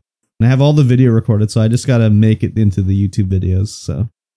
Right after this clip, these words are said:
yeah, I gotta start working on that. Um,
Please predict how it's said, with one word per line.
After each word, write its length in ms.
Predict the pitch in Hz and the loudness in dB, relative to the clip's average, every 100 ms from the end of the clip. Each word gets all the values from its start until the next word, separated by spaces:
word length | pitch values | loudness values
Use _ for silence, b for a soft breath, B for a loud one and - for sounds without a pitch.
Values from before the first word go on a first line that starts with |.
| B B B B B B B _ - | B B B B B B B _ 0
yeah, 100 | 143 | 2
I 60 | |
gotta 160 | 117 117 | 2 0
start 180 | - 104 | -2 -2
working 280 | 107 110 104 | -2 0 0
on 140 | 101 | 2
that. 360 | 101 107 - - - | 2 0 -4 -10 -2
Um, 480 | 123 120 117 117 | 0 2 0 -2